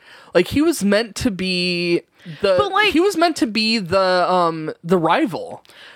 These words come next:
Speaker 1: Because
Speaker 2: That's
Speaker 1: he's
Speaker 2: fair.
Speaker 1: essentially the negative Squall, you know?
Speaker 2: I think if, <laughs> if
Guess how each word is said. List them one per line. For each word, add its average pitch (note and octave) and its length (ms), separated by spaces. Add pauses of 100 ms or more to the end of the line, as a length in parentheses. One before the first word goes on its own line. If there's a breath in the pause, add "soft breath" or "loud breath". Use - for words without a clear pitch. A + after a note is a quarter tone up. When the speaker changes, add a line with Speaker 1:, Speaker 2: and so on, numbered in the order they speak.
(140 loud breath)
Speaker 1:
Because B3+ 420
Speaker 2:
That's - 60
Speaker 1:
he's D#4+ 200
Speaker 2:
fair. C4+ 80
Speaker 1:
essentially C#4+ 840
the G#3+ 240
negative F3 560
Squall, C#3+ 680
you C3+ 80
know? C#4+ 60
Speaker 2:
I F#4 280
think A3+ 460 (400 loud breath)
if, C4 400
<laughs> - 60
if - 120